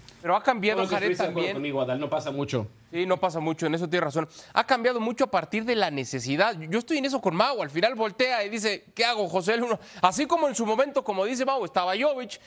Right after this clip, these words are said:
Speaker 1: también Mariano cuando vuelve al Real Madrid, llegaba después de una muy buena temporada en su club anterior y no funciona el cuadro merengue. Hoy Ancelotti decide seguir con este dibujo táctico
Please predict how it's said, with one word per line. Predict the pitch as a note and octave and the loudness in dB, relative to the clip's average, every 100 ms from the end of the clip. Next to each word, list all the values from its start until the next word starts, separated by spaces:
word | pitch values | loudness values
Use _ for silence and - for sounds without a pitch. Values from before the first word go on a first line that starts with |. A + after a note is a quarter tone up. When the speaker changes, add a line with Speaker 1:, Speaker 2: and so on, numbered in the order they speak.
| - - | -14 0
Speaker 1:
también | F#3 A3 D#4+ | 2 4 4
Mariano | C#4 A3 C#4+ E4 | 4 2 0 0
cuando | B3 G#3 G3 | 0 0 0
vuelve | F#3+ C#4+ C#4 | 0 0 0
al | A3+ | 0
Real | B3 | -2
Madrid, | B3+ A#3 B3 F#3 E3 | -2 -2 -4 -6 -14
llegaba | E3 D#3+ F3+ F#3 D4 E4 | -12 0 2 4 2 2
después | A#3 - | 0 -2
de | D4 | 2
una | C4+ | 2
muy | G3 C4 E4+ | 2 0 2
buena | D4+ C#4 | 2 0
temporada | A3 F#3+ A#3+ C#4+ | -2 0 0 0
en | A3 | -4
su | G3 | -6
club | G3+ B3 B3 | -2 0 0
anterior | G3+ G#3+ A#3+ - - - | 0 -2 -4 -6 -20 -8
y | G3 | -2
no | G3+ C4+ | 2 2
funciona | C4 A#3 F#3+ G#3+ C4+ | 0 -4 0 0 0
el | A3 | 0
cuadro | A3 B3 A#3 | 2 2 0
merengue. | F#3+ B3+ C4 F#3+ - | 0 0 -2 -4 -4
Hoy | G#3+ C#4 | 0 0
Ancelotti | B3 G#3+ G3 B3 C4 | 0 0 0 0 -4
decide | F3+ C#3+ G3 C4+ | -4 -4 0 0
seguir | A#3+ E3+ D#3+ G#3+ C4 | 0 -2 0 0 -2
con | F#3+ E3+ | -2 -2
este | G#3 A3+ | -2 -2
dibujo | G#3 A3 C#4 C4 | -4 -2 0 0
táctico | C4 C4+ B3 D4+ | 0 -2 0 -2